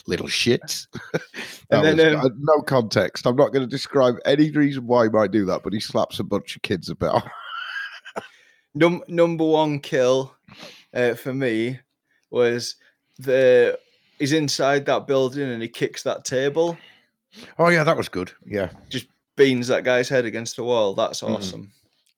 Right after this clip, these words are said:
Speaker 1: Yeah. He's, what I liked about it is that he's, like, when he was playing Thor, he's huge. And in
Speaker 2: Mm-hmm.
Speaker 1: this, he's obviously, like, for Thor, he has to be massive. So he'll train in a certain way,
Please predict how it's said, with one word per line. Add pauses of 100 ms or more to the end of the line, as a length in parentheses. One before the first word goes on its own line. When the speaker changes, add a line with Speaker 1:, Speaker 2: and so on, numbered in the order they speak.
Speaker 1:
Yeah. (140)
He's, (460)
what
I
liked
about
it
is
that
he's, (840)
like,
when
he
was
playing
Thor, (520)
he's
huge. (600)
And
in
Speaker 2:
Mm-hmm.
Speaker 1:
this,
he's
obviously,
like, (200)
for
Thor,
he
has
to
be
massive. (380)
So
he'll
train
in
a
certain
way,